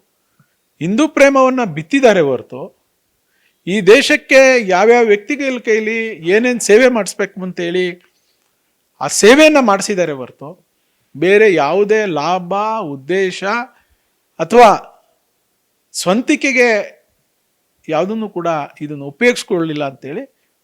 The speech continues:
ಭಾಳಷ್ಟು ಉದಾಹರಣೆಗಳಿದ್ದಾವೆ. ಈ ರಾಷ್ಟ್ರೀಯ ಸ್ವಯಂ ಸೇವಕ ಸಂಘವನ್ನ ಹತ್ತಿಕ್ಬೇಕು, ಇದನ್ನು ಮುಗಿಸ್ಬೇಕು, ಇದ್ರದ, ಆ, ಈ,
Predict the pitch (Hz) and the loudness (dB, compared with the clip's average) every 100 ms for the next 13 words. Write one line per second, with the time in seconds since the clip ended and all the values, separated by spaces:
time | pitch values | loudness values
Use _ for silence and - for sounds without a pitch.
0 | - 117 139 - - 220 170 135 123 113 | -14 -10 -8 -10 -8 -4 -2 -4 -8 -18
1 | 110 113 127 196 _ _ _ _ _ _ | -20 -20 -20 -20 _ _ _ _ _ _
2 | _ _ _ 147 185 202 160 147 - 196 | _ _ _ -12 -8 -4 -4 -4 -8 -8
3 | 196 185 175 - 147 175 214 202 185 180 | -6 -6 -8 -10 -6 -4 -4 -6 -8 -6
4 | 170 156 151 139 - 135 - 165 220 233 | -8 -10 -12 -14 -16 -12 -8 -6 -2 0
5 | 196 165 147 143 139 131 - 202 165 156 | -2 -4 -12 -12 -14 -14 -14 -10 -8 -8
6 | - 160 - _ _ _ _ _ - 147 | -8 -14 -16 _ _ _ _ _ -12 -10
7 | 156 139 147 156 - 220 208 202 156 156 | -8 -10 -12 -10 -10 -4 -6 -6 -12 -14
8 | _ _ _ _ _ _ _ _ _ - | _ _ _ _ _ _ _ _ _ -12
9 | 165 190 196 180 170 156 156 - _ _ | -6 -4 0 2 2 0 -6 -12 _ _
10 | _ - 160 156 147 143 143 143 139 135 | _ -14 -10 -8 -8 -8 -10 -12 -12 -12
11 | 139 139 131 127 135 _ 147 | -14 -14 -14 -18 _ _ -18